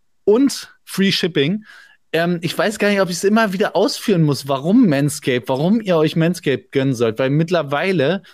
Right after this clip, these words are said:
muss ich sagen, wer es noch nicht getan hat, ist einfach selbst schuld. Ähm, ich sag's immer wieder, ihr wollt doch nicht mit eurem Rasierer, Bartrasierer an die Eier. Das,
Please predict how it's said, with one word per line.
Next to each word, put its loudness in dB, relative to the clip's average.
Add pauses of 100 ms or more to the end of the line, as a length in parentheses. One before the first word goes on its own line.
muss -2
ich 0
sagen, -2
wer 0
es -6
noch 2
nicht -2
getan -4
hat, -4 (680)
ist 0
einfach 0
selbst -2
schuld. 0 (460)
Ähm, -2 (640)
ich -4
sag's -4
immer -2
wieder, -2
ihr -2
wollt -2
doch -2
nicht -2
mit -4
eurem 0
Rasierer, -2
Bartrasierer -4 (1400)
an -2
die -2
Eier. -4 (1080)
Das, -6